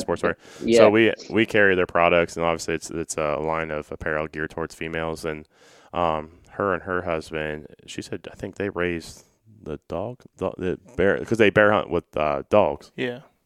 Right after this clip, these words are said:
Speaker 3: yeah, they raise
Speaker 2: Yeah.
Speaker 3: dogs.
Speaker 1: And they're over in Smoke Hole, like,
Speaker 3: Mm-hmm.
Speaker 1: kinda over
Speaker 2: Yep,
Speaker 1: in the
Speaker 2: I
Speaker 1: Panhandle.
Speaker 2: follow them on
Speaker 1: Yeah,
Speaker 2: Instagram.
Speaker 1: doll,
Speaker 2: Yep.
Speaker 1: she's great. She's great. She's one of the
Speaker 2: Yeah.
Speaker 1: nicest people I've ever met. Um, but, uh,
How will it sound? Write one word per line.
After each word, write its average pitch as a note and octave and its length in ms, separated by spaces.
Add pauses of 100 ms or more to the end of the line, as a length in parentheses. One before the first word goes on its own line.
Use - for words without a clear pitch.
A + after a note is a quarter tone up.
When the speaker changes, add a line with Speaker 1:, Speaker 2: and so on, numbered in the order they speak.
Speaker 3:
yeah, B2+ 140
they C3 140
raise C3 240
Speaker 2:
Yeah. G#2 140
Speaker 3:
dogs. A#2+ 360
Speaker 1:
And G#2 100
they're A2 120
over A2 180
in F2+ 60
Smoke F#2+ 320
Hole, A2 320 (240)
like, G#2 220
Speaker 3:
Mm-hmm. - 20
Speaker 1:
kinda G2 180
over F#2 140
Speaker 2:
Yep, D3 220
Speaker 1:
in - 40
the - 20
Speaker 2:
I F#2+ 40
Speaker 1:
Panhandle. D#3+ 260
Speaker 2:
follow E3 220
them A#2+ 240
on B2 160
Speaker 1:
Yeah, B2+ 380
Speaker 2:
Instagram. G#2 260
Speaker 1:
doll, G#2 160
Speaker 2:
Yep. G2+ 100
Speaker 1:
she's A#2 200
great. F#2 420
She's G#2 200
great. F2+ 200
She's A2+ 180
one A#2 140
of G2+ 80
the A#2+ 60
Speaker 2:
Yeah. B2+ 80
Speaker 1:
nicest G2 180
people F2+ 180
I've D#2+ 120
ever E2 180
met. D#2+ 240 (380)
Um, G2 480 (880)
but, A2+ 280
uh, F#2 340